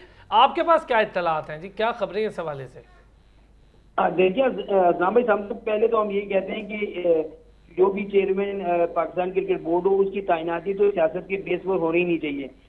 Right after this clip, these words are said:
Speaker 2: ये तो पा-, जिस वक्त पाकिस्तान cricket board का आइन बना और उस आइन में, अ, जब ये चीजें हुई जी कि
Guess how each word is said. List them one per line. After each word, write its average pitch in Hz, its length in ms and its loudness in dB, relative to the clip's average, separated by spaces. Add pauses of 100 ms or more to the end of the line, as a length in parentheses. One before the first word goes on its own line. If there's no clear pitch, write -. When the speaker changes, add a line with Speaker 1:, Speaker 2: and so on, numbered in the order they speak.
(100)
Speaker 2:
ये 196 100 4
तो 262 120 -6
पा-, 220 200 -4
जिस 202 240 -6
वक्त 226 280 0
पाकिस्तान 196 420 -2
cricket 196 280 -2
board 196 220 2
का 208 200 -8
आइन 190 280 -2
बना 185 340 -2 (160)
और 190 100 -4
उस 214 180 -2 (120)
आइन 214 240 -2
में, 233 360 -2
अ, 190 280 0
जब 196 200 0
ये 208 60 -2
चीजें 196 300 -4
हुई 202 220 -2
जी 214 340 -8
कि 196 380 2